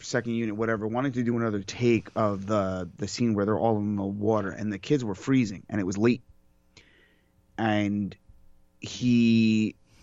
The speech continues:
tried to ask the parents, and Robin Williams steps in and was like, "You got what, you got what you needed. Like, there's no need to continue to push these kids further." And it was like, like,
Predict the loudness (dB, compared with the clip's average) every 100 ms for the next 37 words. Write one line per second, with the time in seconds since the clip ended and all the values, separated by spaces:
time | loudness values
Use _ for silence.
0 | -20 -20 -20 _ -12 -2 2 4 4 2
1 | 2 2 -2 -8 -8 -6 -6 -6 -6 -2
2 | -2 -2 -4 -6 -6 -6 -8 -4 -4 -4
3 | -4 -4 -4 -4 -6 -6 -6 0 2 2
4 | -2 -8 -8 -6 -6 -4 0 0 0 -4
5 | -6 -6 -6 -6 -8 -10 -8 -8 -2 -2
6 | -2 -6 -10 -10 -8 -6 -8 -8 -10 -8
7 | -8 -10 -10 -12 -12 -16 -20 -20 -20 -20
8 | _ _ _ _ _ _ _ _ _ -20
9 | -8 2 4 6 6 6 4 2 -4 _
10 | _ _ _ -4 -4